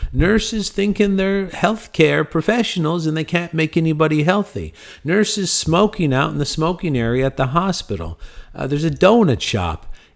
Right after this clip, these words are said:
in the, in the hospital in my hometown of Cornwall, Ontario. And that's not the only hospital that has a donut shop and a chocolate bar and chip machine and pop machine.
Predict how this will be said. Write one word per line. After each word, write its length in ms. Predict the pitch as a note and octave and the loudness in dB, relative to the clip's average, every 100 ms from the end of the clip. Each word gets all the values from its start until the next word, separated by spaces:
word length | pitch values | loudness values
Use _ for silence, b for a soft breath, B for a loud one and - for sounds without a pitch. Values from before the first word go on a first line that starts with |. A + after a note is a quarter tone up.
| - | -4
in 240 | D#3+ F3 | -2 0
the, 180 | E3 D3 - | 0 -2 -2
in 280 | D3+ D#3+ D#3 | 0 2 0
the 100 | D3 | 0
hospital 720 | E3+ G3 E3 - A#2+ A#2 A#2+ | 2 0 0 -2 0 0 0
in 200 | C3+ C3+ | 0 0
my 160 | C3+ | 0
hometown 640 | C3 D3 D3 C#3 F#3+ A3 B2+ | 0 0 0 -2 -2 -2 -4
of 80 | |
Cornwall, 380 | - C#3 C#3 C3 | -2 0 0 0
Ontario. 420 | C3 - G3+ F#3+ | -2 -2 -2 -2
And 140 | C3 D#3+ | -2 -2
that's 240 | A#3 - | -4 -2
not 260 | F3+ C#3 - | 0 0 0
the 140 | B2+ | -2
only 340 | B2 E3+ F3+ D#3+ | 0 0 0 0
hospital 640 | B2+ A2 G2+ - G#2+ C3 B B B | 0 -2 -4 -4 -4 -4 B B B
that 100 | C3+ | -2
has 160 | D3+ D#3+ | 0 0
a 80 | |
donut 460 | C3+ A#2+ A#2+ B2+ A#2+ | -2 -2 -2 -2 -2
shop 440 | - B2 A#2+ B2 | 0 2 2 2
and 80 | B2+ | 0
a 60 | G#2+ | -2
chocolate 540 | - B2+ A2+ - A2 | 0 0 2 0 -2
bar 280 | A#2+ A2+ A#2 | 0 2 2
and 160 | A2+ G#2 | 0 -2
chip 300 | - B2 A#2 | -2 -2 -2
machine 640 | A#2 - B2+ A#2 A#2 A#2 B B B | -6 -4 -4 -2 -4 -8 B B B
and 180 | B2 A2 | -6 0
pop 380 | - B2 A#2+ B2 | 4 4 4 2
machine. 640 | B2+ - C3+ B2 B2 | -2 -2 -2 0 -2